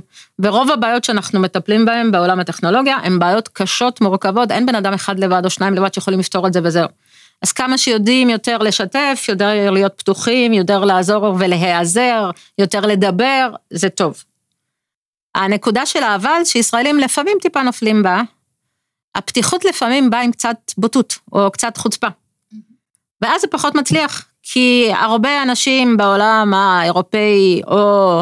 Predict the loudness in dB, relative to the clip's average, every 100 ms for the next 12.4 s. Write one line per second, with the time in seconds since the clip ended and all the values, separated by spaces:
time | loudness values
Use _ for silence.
0 | 0 -2 0 0 0 -2 -2 0 0 0
1 | -2 -6 _ _ _ _ -2 0 0 0
2 | -2 -4 -4 -4 -2 -2 0 2 2 2
3 | 0 0 -10 -18 _ _ _ _ _ 0
4 | 2 4 2 0 0 -2 -4 -4 -4 -4
5 | -4 -4 -6 -4 -4 -2 0 0 -2 -2
6 | -4 -2 -2 -2 -6 -4 -4 -2 0 2
7 | 2 2 0 -4 -6 _ _ _ _ _
8 | -4 -2 0 0 0 2 2 2 2 0
9 | 0 -2 0 -2 -2 -2 -2 -2 0 0
10 | 0 2 2 2 0 0 2 0 -2 -4
11 | 0 2 2 -2 -4 0 0 0 0 -2
12 | -2 -2 -6